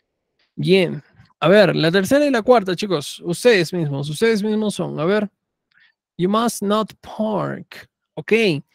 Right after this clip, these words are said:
Prisi, estás cerca. El asunto es que parking acá vendría a ser verbo. Y para que una oración con un modal tenga un verbo, es requisito de que ese verbo no tenga ing.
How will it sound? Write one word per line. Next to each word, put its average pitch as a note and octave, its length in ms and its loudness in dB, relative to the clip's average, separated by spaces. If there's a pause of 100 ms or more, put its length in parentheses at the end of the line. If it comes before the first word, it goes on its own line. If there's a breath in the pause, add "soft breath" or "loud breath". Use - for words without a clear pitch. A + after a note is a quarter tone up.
(420 soft breath)
Prisi, A#3+ 280 0
estás B3 280 -4
cerca. A3 640 2 (200)
El D#3+ 180 -2
asunto F3+ 760 -4 (100)
es C#3 260 -8
que F3+ 180 0
parking G#3 720 -2
acá D3+ 280 -2
vendría D#3+ 340 -2
a E3+ 40 -8
ser F3 260 -6
verbo. E3 440 -2 (520 loud breath)
Y A#3+ 200 -4
para G3 280 -4
que E3 240 -8 (140)
una A#3 560 -2
oración C#3+ 880 -2 (240)
con C#3 220 -10
un F3 240 0
modal E3+ 420 2 (440 soft breath)
tenga D#3 240 -6
un A3 120 -4
verbo, G3+ 400 0
es E3 220 -4
requisito F3 760 -4
de D3 160 -4
que - 200 -8
ese D#3+ 280 -2
verbo F3 260 2
no F3 140 -2
tenga F3 340 -2 (300)
ing. F3+ 280 2